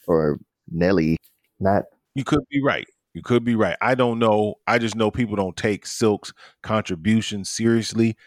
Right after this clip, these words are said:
Speaker 2: Same thing with Romeo. Again, Romeo made a bunch of kid stuff,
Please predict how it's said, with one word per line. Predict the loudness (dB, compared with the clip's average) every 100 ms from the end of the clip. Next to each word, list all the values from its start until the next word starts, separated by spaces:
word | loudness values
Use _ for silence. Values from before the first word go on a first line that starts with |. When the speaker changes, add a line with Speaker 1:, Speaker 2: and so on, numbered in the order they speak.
| _
Speaker 2:
Same | -6 -2 -2
thing | -2 0
with | 0
Romeo. | 0 0 2 2 2
Again, | 2 2 2
Romeo | 2 0 0 0
made | 2 0
a | 0
bunch | 0 -2 -2
of | -6
kid | -2 -2 -2
stuff, | -2 0 -2